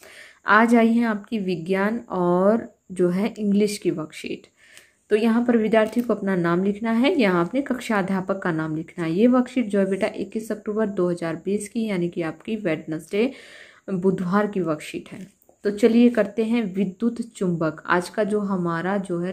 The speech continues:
टॉपिक है वो है विद्युत चुंबक। हमने पिछली वर्कशीट के बारे में भी जो है विद्युत चुंबक के विषय में पढ़ा था। चलिए आज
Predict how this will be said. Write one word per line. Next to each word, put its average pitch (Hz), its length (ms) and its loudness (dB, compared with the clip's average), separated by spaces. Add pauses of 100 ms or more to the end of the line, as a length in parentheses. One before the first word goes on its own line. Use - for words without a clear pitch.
(100)
टॉपिक 190 500 -4
है 170 200 -4 (160)
वो 175 140 2
है 208 140 0 (140)
विद्युत 190 500 -4 (140)
चुंबक। 175 500 -2 (600)
हमने 220 180 2
पिछली 233 300 2
वर्कशीट 214 340 0
के 233 120 0
बारे 202 280 4
में 196 460 2
भी 214 80 0
जो 202 160 2
है 208 100 2
विद्युत 202 260 0
चुंबक 196 300 -2
के 214 80 0
विषय 202 280 0
में 202 160 0
पढ़ा 185 220 2
था। 214 140 0
चलिए 196 340 0
आज 190 260 0